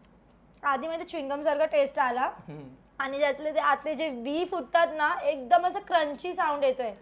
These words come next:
Speaker 2: Actually ते चिटकलेत नाही बघा. हा, हे बघा.
Speaker 1: हम्म.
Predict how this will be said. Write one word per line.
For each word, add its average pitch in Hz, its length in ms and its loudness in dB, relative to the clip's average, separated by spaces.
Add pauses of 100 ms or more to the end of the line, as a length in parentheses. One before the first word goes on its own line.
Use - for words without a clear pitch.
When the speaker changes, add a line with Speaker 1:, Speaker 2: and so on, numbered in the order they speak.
(120)
Speaker 2:
Actually 170 380 -8
ते 180 80 -6
चिटकलेत 190 520 -4
नाही 202 160 -8
बघा. 170 220 -6 (160)
हा, 113 340 -8 (460)
हे 143 100 -8
बघा. - 140 -6
Speaker 1:
हम्म. 277 160 -10